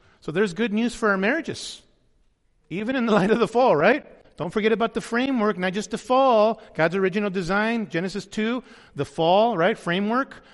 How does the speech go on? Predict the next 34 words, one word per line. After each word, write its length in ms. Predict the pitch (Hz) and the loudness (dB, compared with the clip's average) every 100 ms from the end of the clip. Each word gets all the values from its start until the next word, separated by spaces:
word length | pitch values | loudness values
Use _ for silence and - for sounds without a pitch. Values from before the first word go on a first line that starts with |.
| - | -8
but 100 | 147 | -2
also 480 | 175 202 240 220 - - - - | -2 -2 0 0 0 -8 -16 -4
the 140 | 151 | -4
greater 540 | 120 165 214 311 285 | 0 4 4 6 4
framework 580 | 196 196 190 180 170 160 | 0 -2 -2 -2 -4 -4
is 300 | 175 160 151 | -2 -2 -2
the 260 | - 156 160 | -2 0 0
enterprise 500 | 165 170 - 160 147 | -2 -2 0 0 2
of 100 | 135 | -2
the 60 | |
gospel, 520 | 123 135 175 - 135 117 | -2 2 2 0 -8 -4
right? 240 | 147 202 | -2 0
There's 200 | 180 190 | -2 -4
hope 260 | - 190 208 | -4 -4 -2
for 180 | 214 | -2
our 60 | 170 | 0
marriages, 500 | 156 269 311 185 143 | -2 -4 -4 -6 -6
good 240 | 123 240 | -4 -4
news 200 | 202 240 | -4 -6
for 160 | - 254 | -8 -8
our 60 | 233 | -8
marriages 480 | 254 359 302 190 - - - | -8 -8 -8 -8 -10 -16 -4
in 300 | 226 320 302 | 0 0 -2
Christ, 500 | - 202 202 214 - | 0 4 4 2 -2
and 80 | 170 | -8
you 60 | |
can 160 | 202 190 | -6 -4
underline 480 | 226 254 240 240 233 | -4 -2 -2 -2 -2
that, 180 | 233 | -2
put 120 | 233 208 | -2 -4
it 60 | |
on 140 | 175 190 | -2 -4
all 220 | 208 240 | -4 -4
caps, 340 | - 208 208 | 2 2 2